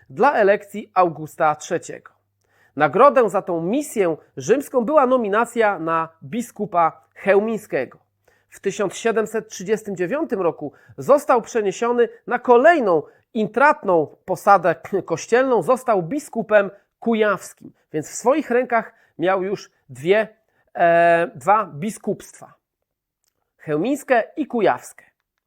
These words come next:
Adam Grabowski w czasie wojny siedmioletniej wspierał finansowo króla Augusta trzeciego i usiłował chronić Warmię przed przemarszami wojsk. Wobec coraz większego konfliktu pomiędzy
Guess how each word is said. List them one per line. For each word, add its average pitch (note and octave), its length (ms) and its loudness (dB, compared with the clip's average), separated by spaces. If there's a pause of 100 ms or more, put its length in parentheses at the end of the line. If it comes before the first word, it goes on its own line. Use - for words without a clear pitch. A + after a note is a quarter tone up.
(720)
Adam D4+ 320 2
Grabowski A3 600 2
w - 80 -18
czasie G#3 280 -2
wojny B3+ 340 0
siedmioletniej A3 800 -4 (180)
wspierał D#4 520 2
finansowo G#3 600 -2
króla A3 380 2
Augusta F#3+ 520 -2
trzeciego F3 640 -2 (240)
i A#3+ 120 -8
usiłował D4+ 640 2
chronić D4+ 560 -4
Warmię G3 580 2 (260)
przed D4 300 0
przemarszami F#3 760 -2 (180)
wojsk. C#3+ 560 -2 (300)
Wobec D#3+ 320 -2
coraz G#3 300 -2
większego C4 460 -4
konfliktu C4 600 -4
pomiędzy G3+ 560 -2